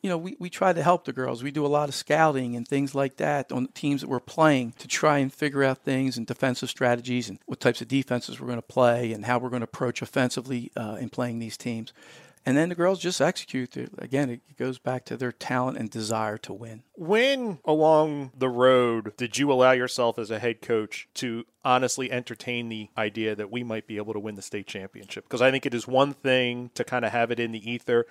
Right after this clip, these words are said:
Speaker 2: but there has to be a moment in your head where it starts to enter the calculation that this is not just happy talk. This is not just something written in the paper.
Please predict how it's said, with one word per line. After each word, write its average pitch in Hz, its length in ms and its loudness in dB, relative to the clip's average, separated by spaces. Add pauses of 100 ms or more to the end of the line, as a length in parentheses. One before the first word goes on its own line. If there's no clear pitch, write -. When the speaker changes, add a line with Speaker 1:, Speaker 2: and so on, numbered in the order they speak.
Speaker 2:
but 117 300 2
there 156 240 8
has 156 320 4
to 165 80 -8
be 151 180 -8
a 151 80 -2
moment 143 640 -2
in 147 180 -2
your 135 220 2
head 120 560 2 (140)
where 131 340 4
it 143 160 -4
starts - 380 0
to 175 160 -8
enter 165 360 0
the 139 80 -2
calculation 143 840 -2
that 117 160 -2
this 151 180 -2
is 190 80 -8
not 190 240 4
just - 300 -2 (220)
happy 160 320 2
talk. 147 420 2
This 139 220 0
is 160 100 -8
not 151 320 4
just 151 240 0
something 156 420 0
written 151 180 -4
in 131 60 -6
the 123 80 -4
paper. 135 460 0